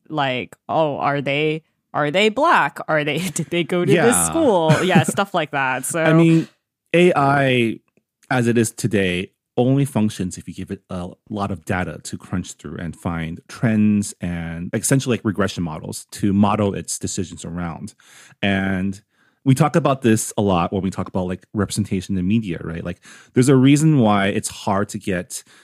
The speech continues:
Speaker 2: like, say, an Asian-centered film produced by a major studio. And that's because if you crunch the numbers, there's not enough data to prove that that is a financially sound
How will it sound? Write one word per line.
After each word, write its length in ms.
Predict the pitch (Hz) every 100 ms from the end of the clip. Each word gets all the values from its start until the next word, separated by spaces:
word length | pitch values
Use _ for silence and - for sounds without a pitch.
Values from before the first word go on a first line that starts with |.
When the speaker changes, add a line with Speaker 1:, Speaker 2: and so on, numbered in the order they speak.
| _
Speaker 2:
like, 160 | 92 87
say, 500 | - 101 90 92 98
an 140 | 78 -
Asian-centered 2250 | 110 107 98 101 98 95 98 - _ _ _ _ _ _ _ _ _ - 107 95 92
film 640 | - - 92 90 87 85 - _
produced 380 | - 113 113 -
by 140 | 101
a 40 | 90
major 280 | 95 90 -
studio. 680 | - 202 233 95 87 - - _ _ _
And 120 | 107
that's 180 | 110 110
because 400 | 131 - 110 101 -
if 100 | -
you 60 |
crunch 300 | - 147 160
the 60 | -
numbers, 380 | 117 117 90 85
there's 160 | 98 104
not 180 | 110
enough 220 | 123 107 -
data 280 | 92 92 85
to 180 | -
prove 600 | - - 135 147 135 101
that 140 | 92 85
that 240 | 92 90 -
is 320 | 95 92 -
a 180 | 98 90
financially 460 | - 90 90 85 95
sound 420 | - 85 85